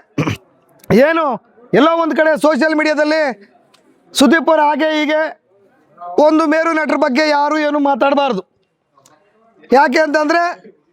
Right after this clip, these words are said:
ಆ, ಆ ನಟಂದೇ ಆದ ಒಂದು ವಾಕ್ಚಾತುರ್ಯ ಇರುತ್ತೆ.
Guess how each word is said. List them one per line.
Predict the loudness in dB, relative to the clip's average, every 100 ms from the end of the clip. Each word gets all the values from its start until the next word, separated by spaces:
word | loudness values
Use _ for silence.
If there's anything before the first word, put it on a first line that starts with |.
| _ -20 -20 _ _
ಆ, | 2 2 2 0
ಆ | -2 0
ನಟಂದೇ | -2 -2 0 0
ಆದ | 0 0 -2 -4 -8 _ 0
ಒಂದು | 2 2
ವಾಕ್ಚಾತುರ್ಯ | 0 0 0 0 0 0
ಇರುತ್ತೆ. | -2 0 0